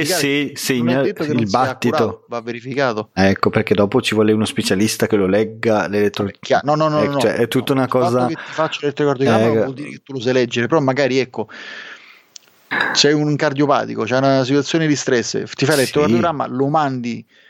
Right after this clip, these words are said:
Speaker 1: in tempo reale al medico e il medico ti dice: "Guarda,
Speaker 2: Diciamo
Speaker 1: vai
Speaker 2: che
Speaker 1: subito
Speaker 2: ti
Speaker 1: al pronto soccorso", oppure no, fa, riposati e basta, adesso la butto là, insomma, semplifico, però potrebbe, eh, credo che sia questo l'intenzione.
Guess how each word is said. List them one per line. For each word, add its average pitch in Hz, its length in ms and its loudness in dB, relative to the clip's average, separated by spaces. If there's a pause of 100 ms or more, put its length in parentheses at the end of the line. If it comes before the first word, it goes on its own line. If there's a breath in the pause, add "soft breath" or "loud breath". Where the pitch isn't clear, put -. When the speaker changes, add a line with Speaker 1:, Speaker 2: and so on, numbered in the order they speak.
(300 soft breath)
Speaker 1:
in 120 120 0
tempo 135 300 2
reale 131 240 4
al 156 100 -2
medico 123 340 0
e 113 40 0
il 107 60 -4
medico 117 280 2
ti 110 120 0
dice: 110 180 0
"Guarda, 104 1200 -2 (680)
Speaker 2:
Diciamo - 280 4
Speaker 1:
vai 143 80 2
Speaker 2:
che 143 80 2
Speaker 1:
subito 120 300 0
Speaker 2:
ti 98 60 0
Speaker 1:
al 92 40 -4
pronto 135 240 -6
soccorso", 135 460 0
oppure 120 320 0
no, 117 320 2
fa, 117 240 2
riposati 117 440 2
e 110 60 0
basta, 110 400 -2
adesso 95 240 -4
la 107 80 0
butto 110 340 0
là, 117 100 4
insomma, 110 280 0
semplifico, 113 580 2
però 123 160 2
potrebbe, 110 440 -2
eh, - 200 -4 (300)
credo 131 240 4
che 123 80 4
sia 120 200 0
questo 127 300 0
l'intenzione. 113 680 0